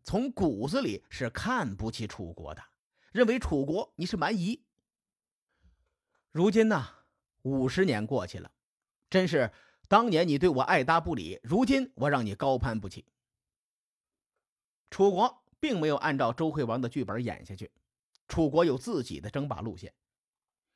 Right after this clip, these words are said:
那没了楚国挑大梁，周惠王的谋划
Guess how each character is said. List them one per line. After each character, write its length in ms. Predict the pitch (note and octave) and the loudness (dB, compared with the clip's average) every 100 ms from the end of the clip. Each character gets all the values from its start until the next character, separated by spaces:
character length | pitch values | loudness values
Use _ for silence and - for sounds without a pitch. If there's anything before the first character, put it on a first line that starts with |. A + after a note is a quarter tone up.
| _ | _
那 120 | G3+ | 0
没 220 | F#3+ G#3+ D#4+ | 4 4 4
了 140 | A#3+ | 2
楚 260 | - C3+ B2 | 2 -2 2
国 140 | F3+ | 0
挑 240 | - A#2 | 0 -6
大 160 | C#3+ D#3+ | -2 -2
梁， 240 | G#2 C3 - - | -2 -4 -6 -4
周 260 | C#4+ D4 C#4 | -2 -2 0
惠 160 | F#3 | 0
王 180 | A#2+ C#3 | 0 0
的 80 | D#3 | -2
谋 220 | A2+ E3 | -2 -2
划 320 | F#3 B2 - | 0 -2 -2